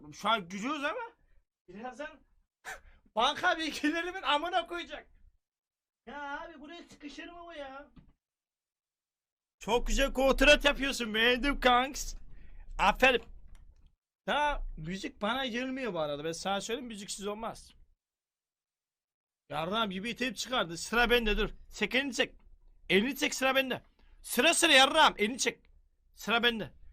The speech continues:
Elini çek. Sıra bende elini çek. Elini çek. Master elini çek.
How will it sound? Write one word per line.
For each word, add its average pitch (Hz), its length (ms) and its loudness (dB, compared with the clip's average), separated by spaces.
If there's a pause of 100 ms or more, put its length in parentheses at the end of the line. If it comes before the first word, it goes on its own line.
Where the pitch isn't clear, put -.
(200)
Elini 269 420 2
çek. 359 260 0 (400)
Sıra 285 260 2
bende 330 140 0
elini 302 140 -2
çek. 330 220 -2 (800)
Elini 285 220 2
çek. - 220 -2 (280)
Master 302 380 6
elini 370 180 6
çek. 339 220 2